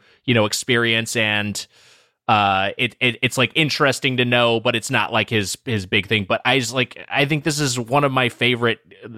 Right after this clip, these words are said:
uh, things he's ever made. It, it's, it's unbelievable. It's, like, so good. It's, it's a, like I said earlier, immediately one of my favorite graphic adventures ever, and I love graphic adventures.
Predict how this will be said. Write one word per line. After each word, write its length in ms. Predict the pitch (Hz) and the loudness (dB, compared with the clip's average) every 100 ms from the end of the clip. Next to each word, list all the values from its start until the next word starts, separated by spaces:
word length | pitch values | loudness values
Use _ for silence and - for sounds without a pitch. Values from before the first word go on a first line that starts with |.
| 107 117 | -14 -2
uh, 160 | 117 | -2
things 280 | 104 127 107 | 0 0 0
he's 160 | 110 107 | 0 0
ever 160 | 101 | 0
made. 160 | 110 104 | 0 0
It, 100 | 98 | -2
it's, 200 | 113 - - | -2 -4 -4
it's 160 | 117 117 | -4 0
unbelievable. 720 | 147 151 104 120 135 98 98 | 0 0 0 0 0 0 -2
It's, 160 | 107 | -2
like, 140 | 113 - | -4 -4
so 360 | - - 160 | -2 2 2
good. 380 | 131 123 92 87 | 2 0 0 -2
It's, 240 | 101 - - | -6 -6 -4
it's 220 | 113 123 | -4 -2
a, 240 | 107 110 | 0 0
like 160 | 113 117 | -2 -2
I 40 | |
said 200 | - 147 | 0 0
earlier, 320 | 127 117 107 | 2 0 -2
immediately 420 | 113 127 139 120 117 | -2 0 0 0 0
one 160 | 113 | 0
of 60 | 110 | 0
my 120 | 107 | -2
favorite 380 | - 117 113 - | 0 0 0 -2
graphic 380 | 107 104 113 107 | -2 0 -2 -2
adventures 480 | 107 104 113 95 | -2 -2 -2 -4
ever, 320 | 98 107 107 95 | -2 -2 0 -2
and 80 | |
I 80 | 104 | -2
love 340 | 104 107 113 98 | -2 0 0 0
graphic 420 | 104 98 107 101 | -2 -2 -2 -6
adventures. 720 | 95 101 98 - 87 73 | -4 -2 -2 -4 -6 -6